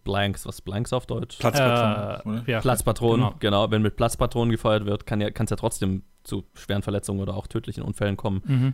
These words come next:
Speaker 1: wenn halt zum Beispiel die Waffen nicht richtig gereinigt werden oder so, weil da explodiert ja trotzdem was in der Waffe. Also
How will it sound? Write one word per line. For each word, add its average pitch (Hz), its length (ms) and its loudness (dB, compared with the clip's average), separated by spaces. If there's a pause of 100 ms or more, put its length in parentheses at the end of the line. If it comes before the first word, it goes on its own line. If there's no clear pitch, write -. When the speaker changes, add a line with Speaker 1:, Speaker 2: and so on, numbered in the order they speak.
Speaker 1:
wenn 101 160 2
halt 92 160 0
zum 104 100 -2
Beispiel 95 260 2
die 101 120 -2
Waffen 95 180 -2
nicht 104 140 -2
richtig 117 240 -2
gereinigt 143 500 2
werden 95 200 2
oder 98 140 0
so, 101 120 0
weil 98 80 2
da 101 80 0
explodiert 107 400 0
ja 95 80 2
trotzdem 104 320 -2
was - 120 -6
in - 60 -6
der - 140 -4
Waffe. - 240 -6
Also - 180 -4